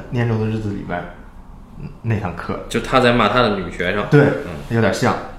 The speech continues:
Speaker 1: 先是夸，
Speaker 2: 宋先生说：“你得坚持啊，对吧？要继续拍下去啊。” 啊。
Speaker 1: 本来觉得你不行，这个事儿很难办到，
Speaker 2: 嗯。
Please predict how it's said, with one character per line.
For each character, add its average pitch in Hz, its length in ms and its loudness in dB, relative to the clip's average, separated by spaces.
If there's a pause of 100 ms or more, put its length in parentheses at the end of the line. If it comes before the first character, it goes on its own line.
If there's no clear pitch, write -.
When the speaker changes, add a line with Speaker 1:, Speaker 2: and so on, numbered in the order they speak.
(260)
Speaker 1:
先 147 180 6
是 147 80 6
夸， 147 400 4 (800)
Speaker 2:
宋 - 200 2
先 147 80 8
生 139 60 6
说 139 140 2
：“你 175 80 10
得 160 80 6
坚 190 240 8
持 165 160 6
啊， 165 140 6 (500)
对 127 100 4
吧？ 117 180 6
要 151 120 6
继 160 320 2
续 160 100 6
拍 196 200 6
下 175 100 8
去 170 100 6
啊。” - 80 6 (400)
啊。 107 140 -4 (540)
Speaker 1:
本 123 120 4
来 151 120 6
觉 143 180 6
得 147 100 8
你 113 80 6
不 165 160 0
行， 104 220 0 (180)
这 147 120 2
个 127 60 6
事 135 100 2
儿 131 80 4
很 98 160 -2
难 101 240 0
办 127 220 2
到， 92 380 0
Speaker 2:
嗯。 85 200 -8